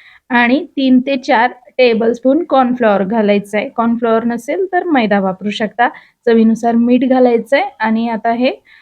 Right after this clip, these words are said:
अ, पिठासारखं मळून घ्यायचं आहे. पाण्याचा वापर करायचा नाहीये. हाताला थोडंसं तेल लावून तर हे मिश्रण जे आहे आपल्याला मळून घ्यायचं आहे.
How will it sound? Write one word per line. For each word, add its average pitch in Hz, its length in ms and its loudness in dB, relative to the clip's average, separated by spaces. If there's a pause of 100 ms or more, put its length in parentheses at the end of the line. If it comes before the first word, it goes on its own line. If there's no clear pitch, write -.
(120)
अ, 220 140 0
पिठासारखं 254 640 0
मळून 233 360 4
घ्यायचं 202 420 0
आहे. 185 280 0 (300)
पाण्याचा 226 360 2
वापर 208 280 2
करायचा 208 480 0
नाहीये. 196 300 0
हाताला 214 400 0
थोडंसं 214 400 -4
तेल 208 280 0
लावून 214 280 0 (320)
तर 240 80 0
हे 220 120 2
मिश्रण 208 420 2
जे 208 100 2
आहे 208 240 0
आपल्याला 208 420 -2
मळून 262 340 2
घ्यायचं 185 420 -2
आहे. 175 260 -6